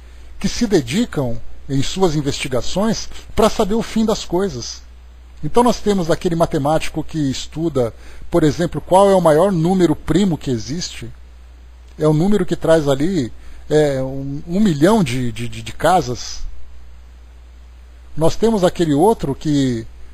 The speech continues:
que fala sobre o, os números infinitos, os conjuntos infinitos, e não se, simplesmente não se encontra. Criam computadores pra processar, processar, processar.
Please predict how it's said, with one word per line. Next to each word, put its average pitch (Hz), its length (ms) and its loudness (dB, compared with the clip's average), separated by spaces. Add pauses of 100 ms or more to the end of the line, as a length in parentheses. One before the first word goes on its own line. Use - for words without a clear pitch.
(200)
que 165 160 -2
fala 175 400 4
sobre 151 640 0
o, 131 640 -4
os - 240 -8
números 175 440 0
infinitos, 156 840 -6 (260)
os - 140 -8
conjuntos 151 580 -4
infinitos, 175 640 -4
e - 20 0
não 233 120 0
se, 226 260 -4
simplesmente 208 500 -4
não 208 80 -2
se - 140 -6
encontra. 175 500 -6 (640)
Criam 208 320 2
computadores 160 720 0
pra - 160 -2
processar, 160 640 0
processar, 156 580 -4
processar. 147 640 -8